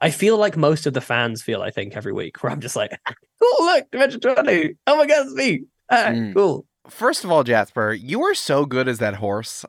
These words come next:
Speaker 2: I don't know why you keep the negative self-talk.
Speaker 1: Thanks.
Speaker 2: <laughs>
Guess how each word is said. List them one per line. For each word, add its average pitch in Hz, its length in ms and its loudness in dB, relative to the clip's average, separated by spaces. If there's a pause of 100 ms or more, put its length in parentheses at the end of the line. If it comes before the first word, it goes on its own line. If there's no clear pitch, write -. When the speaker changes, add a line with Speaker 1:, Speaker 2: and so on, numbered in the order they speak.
(100)
Speaker 2:
I 131 180 4
don't 165 180 2
know 143 100 4
why 110 240 0
you 101 160 -6
keep 101 360 -10
the 110 120 -4
negative 123 360 -2
self-talk. 101 500 -6 (100)
Speaker 1:
Thanks. - 220 -16
Speaker 2:
<laughs> - 40 -20